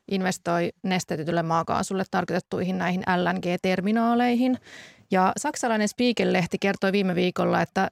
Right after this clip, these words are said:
Saksa aikoo puolittaa venäläisen tuontiöljyn määrän jo kesään mennessä. Tällä hetkellä kolmekymmentäviisi prosenttia Saksan tarvitsemasta raakaöljystä tulee Venäjältä. Mikä merkitys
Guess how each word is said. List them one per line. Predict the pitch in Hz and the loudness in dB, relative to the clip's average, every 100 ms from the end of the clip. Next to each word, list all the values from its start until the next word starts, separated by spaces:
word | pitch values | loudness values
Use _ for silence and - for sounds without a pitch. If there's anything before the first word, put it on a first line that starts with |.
| - | -4
Saksa | - 226 - 190 | -6 -6 -4 -2
aikoo | 180 185 - 185 - | 0 -2 0 -2 0
puolittaa | 247 180 165 - 165 165 | 2 2 0 -2 -2 0
venäläisen | 175 170 165 165 185 175 | 0 0 0 0 -4 -4
tuontiöljyn | 180 175 160 170 170 | -2 -2 -2 -4 -2
määrän | 170 170 165 170 | 0 0 0 -2
jo | 175 - | -4 -4
kesään | 226 214 175 160 | -4 -2 -4 -4
mennessä. | 165 226 196 - - - - 180 - - - - | 0 0 0 -2 -6 -4 -4 -6 -10 -20 -20 -4
Tällä | 262 214 | 0 2
hetkellä | 214 - 226 180 180 - | 2 0 0 4 2 0
kolmekymmentäviisi | - 220 196 - 247 214 - | -2 -2 -2 0 0 0 -2
prosenttia | 175 175 - 165 | -4 -4 -4 -4
Saksan | 170 175 - 165 | -2 -6 -6 -2
tarvitsemasta | 165 165 165 170 170 - | -2 -2 -4 -6 -8 -4
raakaöljystä | 175 170 165 175 165 165 - - | 0 0 0 -2 -2 -4 -8 -4
tulee | 185 170 156 | -2 0 0
Venäjältä. | 170 170 170 110 202 - - _ - - - _ _ _ 392 254 | -2 -2 -2 -2 0 -2 -4 _ -20 -20 -20 _ _ _ -12 -4
Mikä | 269 262 | 0 2
merkitys | 240 226 196 202 - | 4 2 0 -2 -4